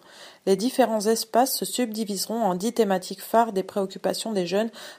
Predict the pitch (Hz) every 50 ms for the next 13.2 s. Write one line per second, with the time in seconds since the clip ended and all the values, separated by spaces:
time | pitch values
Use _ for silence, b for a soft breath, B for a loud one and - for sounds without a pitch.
0 | B - 208 208 208 - 233 226 220 196 196 196 196 233 226 - 240 208 - -
1 | - 214 190 190 196 - 190 185 185 202 214 233 233 202 190 180 180 175 - -
2 | 202 202 - 233 226 208 190 185 190 196 208 190 190 185 185 - - - - -
3 | - - - 180 175 175 - - - - - B B B B B B B B _
4 | - 196 190 - 220 214 220 220 240 262 254 220 196 190 190 190 190 - 233 240
5 | 214 202 190 202 190 185 196 220 247 277 269 - - - 220 208 - 226 214 220
6 | 208 233 254 247 226 202 - - 226 214 214 208 - 214 208 214 233 233 - -
7 | 190 196 - 220 226 - - 214 190 - - 196 196 208 240 277 B B B B
8 | B B B B - - - 262 - - 262 233 226 220 214 214 - 240 233 240
9 | 233 - 226 202 202 202 202 - - 233 220 196 185 - - 180 - - - -
10 | B B B B B B - 202 214 208 214 196 196 196 202 226 262 254 - -
11 | - 233 226 220 220 208 202 196 190 180 190 185 180 190 226 - - - - 208
12 | 196 180 185 190 208 226 - - 214 196 208 214 202 202 196 196 196 185 185 175
13 | 175 185 202 233